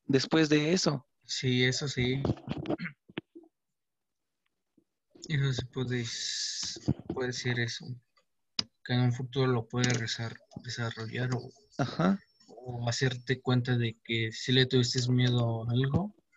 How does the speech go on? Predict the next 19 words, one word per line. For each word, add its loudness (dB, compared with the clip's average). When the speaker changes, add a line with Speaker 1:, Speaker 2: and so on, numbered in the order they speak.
Speaker 2:
pues 6
te 2
quisiste 2
ser 4
el 2
fuerte 2
y 4
no 6
lo 4
pudiste 2
expresar 0
Speaker 1:
Así 2
es. -6
Speaker 2:
en 6
ese 4
momento. 4
Speaker 1:
Luego, 4
bueno, 8
también 4